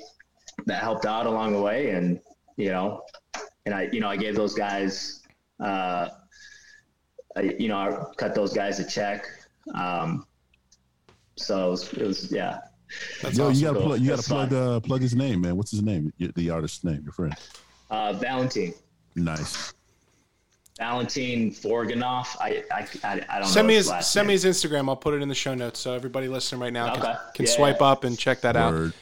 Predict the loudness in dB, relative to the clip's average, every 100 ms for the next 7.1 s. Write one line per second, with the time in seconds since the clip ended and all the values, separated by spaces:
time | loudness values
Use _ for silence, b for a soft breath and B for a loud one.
0 | B -2 2 0 0 -2 -2 0 2 4
1 | 2 2 0 0 -2 0 -2 -4 B B
2 | B B B B 0 2 2 0 -4 _
3 | 2 4 4 -2 _ _ _ _ _ 0
4 | 4 6 6 6 6 4 -2 _ _ _
5 | _ -16 -12 2 4 4 2 -2 -2 -2
6 | -2 -2 -4 -6 -6 -6 -6 -6 -8 -8
7 | -12